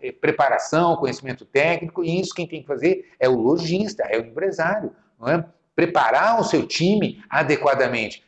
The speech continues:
Então, da mesma maneira que eu passei aqui o nosso papo inteirinho, pegando a, a exemplos e, e trazendo situações práticas, mostrando, olha, você tá ocupando a equipe, mas será que você tá fazendo da maneira correta? Será que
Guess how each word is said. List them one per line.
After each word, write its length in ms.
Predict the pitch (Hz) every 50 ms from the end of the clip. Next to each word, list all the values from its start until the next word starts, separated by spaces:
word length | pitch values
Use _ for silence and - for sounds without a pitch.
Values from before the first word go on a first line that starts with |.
| _ _
Então, 140 | - 170
da 120 | 165 160 147
mesma 400 | 156 175 214 254 247 262 285 269
maneira 420 | 269 247 214 175 160 143 127 120
que 80 | 120 143
eu 60 | 127
passei 360 | - 120 113 - 151 139 131
aqui 360 | 117 - - 135 120 104 - _ _ _
o 60 | 123
nosso 240 | 127 131 131 - -
papo 220 | 139 120 - 143
inteirinho, 600 | 135 131 208 202 196 160 165 165 156 135 110 - _ _ _ _ -
pegando 440 | 135 127 127 147 156 160 151 156 -
a, 300 | 127 123 123 110 117 113
a 100 | - 117
exemplos 600 | 131 120 101 104 131 160 165 151 - - 117 113 135
e, 200 | 147 120 135 135
e 40 |
trazendo 360 | 123 - 131 123 123 147 143 -
situações 400 | 143 - - 127 - 165 151 -
práticas, 480 | - 139 139 135 127 - - 123 110
mostrando, 420 | 120 143 131 - - 135 127 120 139
olha, 340 | 151 156 139 107 92 - - - - _ _ _ _ _
você 160 | - - 135
tá 140 | - 147 143
ocupando 420 | 147 - 151 - - 156 151 135
a 40 | 113
equipe, 560 | 104 - - 170 196 214 - - 233 - - _ _ _
mas 480 | 117 120 123 131 139 156 165 160 - _
será 220 | _ - 131 135 135
que 100 | 135 127
você 100 | 139 127
tá 120 | - 123
fazendo 260 | 123 120 - 143 131
da 80 | 113 110
maneira 260 | 117 117 117 110 98
correta? 460 | - - - - - 135 147 143 -
Será 160 | - 135 127
que 140 | 127 - -